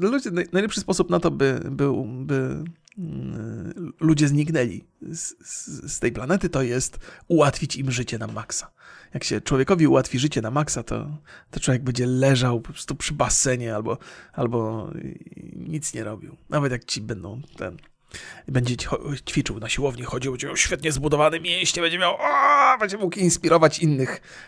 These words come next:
na Instagramie, no to i tak po co, nie? Po co, po co, po co mu takie mięśnie, jak nic nie musi dźwigać, wszystko mu dźwigają maszyny. I umrzemy wszyscy, nie będzie, nie będzie sensu posiadania potomstwa. Często, często zapominamy o tym, że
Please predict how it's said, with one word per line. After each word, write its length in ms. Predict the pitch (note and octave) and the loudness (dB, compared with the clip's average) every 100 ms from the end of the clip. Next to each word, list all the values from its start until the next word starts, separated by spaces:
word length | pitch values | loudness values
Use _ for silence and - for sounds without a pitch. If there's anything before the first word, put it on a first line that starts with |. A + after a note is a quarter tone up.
| - | -2
na 140 | C3 | 0
Instagramie, 720 | C#3 C#3+ - B2+ C#3 D3 C#3 D3 - - - | 2 2 2 4 4 4 2 -4 -8 -20 0
no 140 | D#3 | 4
to 100 | F3 | 6
i 100 | A3 | 6
tak 200 | G#3 F3+ | 6 2
po 140 | - A#2+ | 2 0
co, 200 | - G#2+ C#3+ | 0 -8 -6
nie? 160 | C3 D3 | -6 -4
Po 100 | D3+ | -4
co, 120 | C#3 A#2 A#2+ - | -4 -4 -4 2
po 100 | D#3+ | 2
co, 140 | A#2+ | 2
po 160 | A#2+ C3 | -2 -4
co 120 | A#2+ | -4
mu 100 | C3 | -6
takie 240 | B2 - | -6 -4
mięśnie, 280 | C3 C3+ A#2 | 0 0 0
jak 120 | A2 | -2
nic 180 | C3+ - | -2 -2
nie 60 | A#2+ | -2
musi 200 | A2+ G#2+ | -2 -4
dźwigać, 360 | B2 B2 G2+ | -2 0 0
wszystko 240 | - - A2+ | -4 -6 -6
mu 140 | A2 | -8
dźwigają 480 | G2+ G2+ A2+ G#2+ G#2+ | -10 -10 -10 -8 -10
maszyny. 420 | - - G#2 F2+ | -10 -10 -10 -12
I 140 | D3 - - - - _ - | -16 -18 -20 -20 -20 _ -6
umrzemy 560 | G#3 G#3+ A3 B3 G3+ | 0 4 6 4 4
wszyscy, 440 | F3+ F#3 F#3 - B2+ C#3 C3+ | 2 0 -2 -2 -4 -4 -4
nie 80 | C#3+ | -2
będzie, 240 | - B2+ - _ - | -2 -2 -4 _ -2
nie 80 | |
będzie 200 | B2 B2 | 0 0
sensu 360 | B2 C3 C#3+ B2+ | 0 0 0 -4
posiadania 460 | - B2 A#2 B2+ A2 | -4 -4 -2 -2 -4
potomstwa. 540 | - A#2 C3+ - C3+ - _ _ _ - - - - | -6 -6 -6 -10 -12 -14 _ _ _ -20 -20 -20 -18
Często, 500 | - - B2+ - A#2 C3 _ _ _ _ _ _ - - | -6 -4 -2 -4 -6 -8 _ _ _ _ _ _ -16 -14
często 720 | - C3+ B2 - C3 B2+ D#3 D#3+ | -4 -2 -2 0 2 2 0 0
zapominamy 680 | F3 E3 D#3+ D#3+ E3 C#3+ C3+ | 0 2 2 6 6 6 6
o 80 | |
tym, 260 | C#3 B2 B2+ | 4 0 -2
że 300 | A#2+ B2+ B2+ | -2 -2 -2